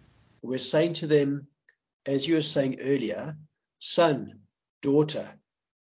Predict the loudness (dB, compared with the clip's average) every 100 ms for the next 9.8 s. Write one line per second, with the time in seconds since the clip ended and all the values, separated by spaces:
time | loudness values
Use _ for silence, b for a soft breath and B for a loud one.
0 | _ 0 2 2 0 0 -2 -4 -2 -2
1 | -2 -6 -8 -12 -14 -14 -14 _ _ _
2 | _ _ _ _ _ _ _ _ 4 6
3 | 6 2 -4 -8 _ _ _ -4 -2 0
4 | -2 -2 -6 -8 -14 -20 _ _ _ _
5 | _ _ -12 2 2 2 0 0 -2 -2
6 | -4 -10 -14 -4 0 2 2 0 -2 -12
7 | -18 -20 _ _ -8 0 2 2 2 2
8 | 2 2 -2 -2 -6 -4 -4 -2 -2 -2
9 | -2 -4 -2 -6 -4 -4 -4 -10